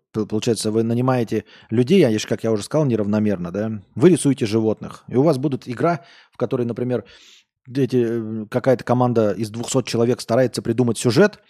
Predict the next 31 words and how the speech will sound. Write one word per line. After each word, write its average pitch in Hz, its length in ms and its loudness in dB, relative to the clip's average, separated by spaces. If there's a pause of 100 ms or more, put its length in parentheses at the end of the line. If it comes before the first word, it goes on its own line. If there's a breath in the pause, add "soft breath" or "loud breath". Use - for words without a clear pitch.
(220 soft breath)
а 107 80 -4
все 147 180 2
остальные 143 400 4
наполняют 123 520 2
деревьями, 120 520 4
домами 120 420 2
и 107 180 -2
животными. 110 540 2
И 98 40 0
у 113 80 0
вас 120 240 -4
переполненный 151 960 0
мир. 123 280 0
И 95 80 -8
они 120 180 -2
даже 104 240 -6
скажут: 104 320 -10 (320 loud breath)
«Вы 123 100 2
не 127 100 0
генерите, 135 480 4
а - 20 4
рисуйте». 113 500 -2
И, 107 160 -4
и 135 160 -6
миры 135 300 0
будут 120 280 -6
прям 120 180 -6
все - 280 -6
разнообразные, 120 1120 -2
никакого 127 480 -2
генерика. 123 720 -2